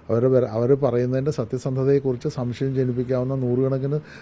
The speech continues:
സാഹചര്യങ്ങൾ നിലവിലുണ്ട്. അപ്പോൾ ആ സാഹചര്യത്തിൽ കോടതിക്ക്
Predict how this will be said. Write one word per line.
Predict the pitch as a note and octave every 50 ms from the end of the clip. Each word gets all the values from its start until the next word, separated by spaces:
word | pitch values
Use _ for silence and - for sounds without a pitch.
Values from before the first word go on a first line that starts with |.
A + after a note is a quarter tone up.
| - - -
സാഹചര്യങ്ങൾ | - C#3 B2 C3 C#3 - - D#3 D3 D#3 D#3 D3+ D#3 D3+ D#3 D3
നിലവിലുണ്ട്. | C3+ B2 G#2+ G#2 G#2 G2+ G#2 G2 G#2 G#2+ G#2
അപ്പോൾ | - - G#2 G2
ആ | A2
സാഹചര്യത്തിൽ | C3+ - C#3+ C3 B2+ D3 C#3+ C#3+ D3 - D3+ D3+ D#3 D#3+ - - - - - - - - - D#3
കോടതിക്ക് | D#3 D3 D3+ D#3 D#3 D#3+ D#3 D3+ D#3 D#3 D#3+